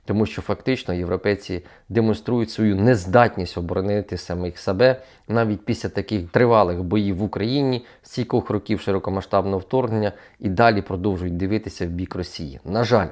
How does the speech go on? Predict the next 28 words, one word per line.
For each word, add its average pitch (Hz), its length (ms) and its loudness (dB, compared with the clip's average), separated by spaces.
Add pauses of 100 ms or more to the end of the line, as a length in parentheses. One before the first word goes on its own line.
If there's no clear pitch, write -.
(140)
така - 280 0
проблема 90 460 -4
є, 73 140 -8 (200)
і 92 60 -8
це 104 360 0
не 113 120 4
можна 113 340 2
не 87 140 -2
визнавати. 80 520 -10 (600)
Втім, 175 180 4
за 143 100 2
цим, 135 200 0
друзі, 120 260 0
слідкуємо, 170 580 0
за 110 100 -4
тим, 113 200 0
як 104 140 0
будуть 101 220 -4
розвиватися 98 540 0
подальші 92 480 -2
переговори 110 580 0
щодо 104 380 -2 (800)
припинення 98 440 -2
російсько-української 87 840 -6
війни, 87 200 -4
вони 101 240 0
не 95 180 0
зупиняються. 117 720 -4